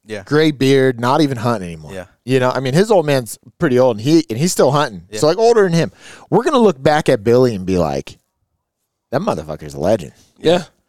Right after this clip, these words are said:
Speaker 1: Yeah.
Speaker 2: You know
Speaker 1: Yeah.
Speaker 2: what I mean?
Speaker 1: We were, we worked together, and I was not into hunting at that time when we first started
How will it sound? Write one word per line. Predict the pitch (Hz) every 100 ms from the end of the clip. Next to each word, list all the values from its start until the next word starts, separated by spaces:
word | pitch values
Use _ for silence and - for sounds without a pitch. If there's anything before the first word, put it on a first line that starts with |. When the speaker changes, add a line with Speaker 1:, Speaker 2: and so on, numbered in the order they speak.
| _
Speaker 1:
Yeah. | 98 123 -
Speaker 2:
You | 185
know | 262
Speaker 1:
Yeah. | 285 311
Speaker 2:
what | 285
I | 277
mean? | 294 370 -
Speaker 1:
We | 143 165
were, | 196 190
we | 160 185
worked | 175 180 -
together, | 139 113 98 117 -
and |
I | 104 120
was | 113 90
not | 90 101 101
into | 92
hunting | 90 80 82
at | -
that | - -
time | - 73 67
when | 80
we | 73
first | - 85
started | - 80 78